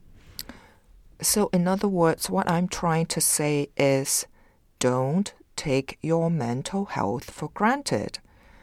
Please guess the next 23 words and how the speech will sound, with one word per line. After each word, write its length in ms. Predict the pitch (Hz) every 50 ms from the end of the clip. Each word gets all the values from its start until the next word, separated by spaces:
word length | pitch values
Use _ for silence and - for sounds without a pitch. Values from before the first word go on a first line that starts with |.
| - - - - - - -
Just 380 | - - 196 214 - - - -
like 420 | 180 180 170 165 165 160 - - - -
our 220 | 156 147 151 151
physical 540 | 143 - - 170 165 - - 165 - - 139
health, 640 | 135 - - - 165 175 185 185 180 - - - - _ - - - - - - -
we 180 | - 151 147 151
need 540 | 156 151 160 165 175 175 175 170 175 - - _
to 140 | - - -
take 340 | - - - 160 151 147 - - -
action 680 | 143 156 185 196 - - - - - - - - - _
to 140 | - - 151
stay 460 | - - - - - 156 156 156 156
happy 640 | 156 - - - 175 151 - - - - - 50 - -
and 220 | - 135 139 151
healthy, 640 | - - - - 160 160 151 - - - 62 - - - _ _ _ _ - - _ _ _ _ _ - - - - - - - - -
both 260 | - 147 147 147 - -
physically 840 | - - - 185 - - 208 185 - - 165 160 160 156 156 156 - -
and 240 | 131 135 135 135 - -
mentally, 680 | 135 135 135 135 131 - - - - - - - - - _ _ _ _ _ _ _ _ _ _ _ -
in 160 | - 135 135 135
order 440 | 139 139 139 135 135 131 131 135 - _ _ _ _ _ _ -
to 320 | - - 135 127 123 123 - _ _ _ _ -
attain 720 | 135 - - - - - 160 151 147 131 104 87 190